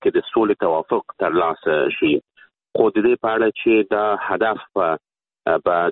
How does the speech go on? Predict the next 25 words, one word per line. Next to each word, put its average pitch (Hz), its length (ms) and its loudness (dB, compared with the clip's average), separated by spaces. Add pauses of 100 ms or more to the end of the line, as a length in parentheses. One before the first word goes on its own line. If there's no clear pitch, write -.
(100)
کله 113 180 2
ترلاسه 101 480 0
کیږي، 98 480 0
نه 107 180 2
د 104 120 0
امریکا 87 460 -2
د - 100 0
دفاع 113 260 -2
وزیر 107 420 2 (100)
او 98 240 2
نه 95 160 0 (420)
د - 20 4
ناټو 92 760 -2 (880)
څه 80 240 0
ویل 80 400 0
دي. 69 160 2 (400)
طالبانو 110 720 0
پرله 117 280 0
پسې 107 280 -2
ټینګار 98 460 0 (100)
کړی 95 240 2
چې 90 320 0
د 87 40 0
افغان 87 400 0
حکومت 92 420 0